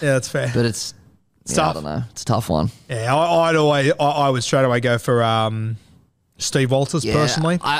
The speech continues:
Speaker 2: and I thought you'd go with R-, Steve Walters.
Speaker 1: Yeah.
Speaker 2: So that's why I was like, "Well, I can't go him either." So
Speaker 1: Yeah, it's a tough one, though. Like, you just,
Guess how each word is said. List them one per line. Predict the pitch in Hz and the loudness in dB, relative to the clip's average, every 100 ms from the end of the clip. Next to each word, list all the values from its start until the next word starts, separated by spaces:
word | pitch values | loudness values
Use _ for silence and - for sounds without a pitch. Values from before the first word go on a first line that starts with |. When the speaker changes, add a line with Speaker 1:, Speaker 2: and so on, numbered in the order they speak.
| 147 | -2
Speaker 2:
and | 156 | -2
I | |
thought | 143 165 180 | 0 0 2
you'd | 165 | 2
go | 143 123 | 2 0
with | 117 | 0
R-, | 123 - | -4 -8
Steve | - 117 113 | -6 -4 -2
Walters. | 113 101 123 | -2 0 0
Speaker 1:
Yeah. | |
Speaker 2:
So | 113 - - 120 117 117 107 | -2 -6 -6 0 0 0 0
that's | 135 127 | -2 0
why | |
I | 117 | -2
was | 120 | -2
like, | 113 110 | -4 -2
"Well, | 113 120 | 0 0
I | |
can't | 131 139 | 0 0
go | 117 | 2
him | 117 113 | 2 2
either." | 113 107 120 | -2 -2 -2
So | - 113 110 - - | -2 0 0 -4 -8
Speaker 1:
Yeah, | - 123 110 - | -2 0 -2 -4
it's | 151 | -2
a | |
tough | 208 196 | 0 0
one, | 190 175 | 0 2
though. | 160 139 | 2 2
Like, | 139 135 | 2 2
you | 131 | 0
just, | 127 135 120 - - | 0 0 0 -6 -10